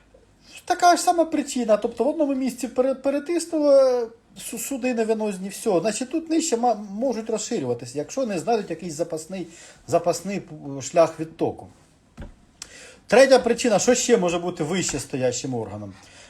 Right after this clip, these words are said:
Наприклад, якщо це нижні кінцівки, е, дуже часто, е, ми, ми спостерігаємо яку ситуацію. Наприклад, маємо, е, запор,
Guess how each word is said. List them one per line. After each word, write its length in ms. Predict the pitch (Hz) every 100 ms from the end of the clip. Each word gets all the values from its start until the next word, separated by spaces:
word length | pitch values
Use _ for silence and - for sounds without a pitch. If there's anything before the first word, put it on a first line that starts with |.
| _
Наприклад, 580 | 139 - 240 311 320 233 214
якщо 280 | 208 -
це 160 | 247 214
нижні 300 | 226 190 196
кінцівки, 760 | 185 175 - 131 120 - 226 320 - - - _
е, 200 | 147 151
дуже 260 | 127 254 262
часто, 460 | 269 285 285 277
е, 680 | 220 190 180 175 175 165 185
ми, 80 | 196
ми 140 | 208
спостерігаємо 680 | 233 220 - 208 202 233 220
яку 220 | 208 202 214
ситуацію. 540 | 165 170 156 127 143
Наприклад, 400 | 160 269 254 220
маємо, 560 | 220 226 208 190 185 - - - - - - 151
е, 460 | 156 151 147 147 120 - - _ - 127
запор, 460 | 180 196 143 147